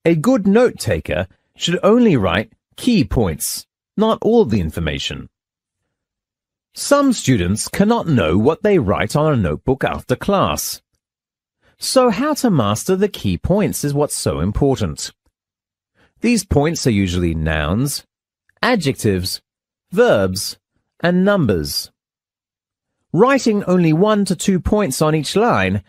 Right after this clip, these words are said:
can help you to understand the notes when you read them later. The most difficult part for nearly all students is, of course, to have enough time to write the notes.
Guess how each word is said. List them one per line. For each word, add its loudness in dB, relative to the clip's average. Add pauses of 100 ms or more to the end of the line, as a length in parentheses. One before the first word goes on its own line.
(280)
can 2
help 2
you 2
to -2
understand 0
the 2
notes 0
when 0
you 0
read 0
them 0
later. 0 (2500)
The 2
most 4
difficult 2
part 0
for -2
nearly 2
all 2
students -6 (260)
is, 2
of 0
course, 0 (300)
to 0
have 2
enough 0
time 0
to -2
write 0
the 0
notes. -2